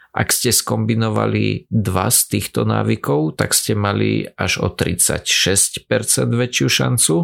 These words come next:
Ak ste skombinovali tri a viac,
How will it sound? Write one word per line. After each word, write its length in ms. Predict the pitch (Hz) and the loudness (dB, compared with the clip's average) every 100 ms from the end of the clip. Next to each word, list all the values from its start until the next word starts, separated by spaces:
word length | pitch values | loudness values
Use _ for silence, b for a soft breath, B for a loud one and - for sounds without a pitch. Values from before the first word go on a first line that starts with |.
| 170 B B B - | -2 B B B -4
Ak 160 | 98 | -2
ste 240 | - - 110 | 0 0 0
skombinovali 880 | - 113 113 117 113 110 107 107 107 | 0 -2 0 0 0 0 0 0 -2
tri 240 | 127 143 | 0 0
a 160 | 117 101 | 0 -2
viac, 400 | 101 123 170 | 0 0 0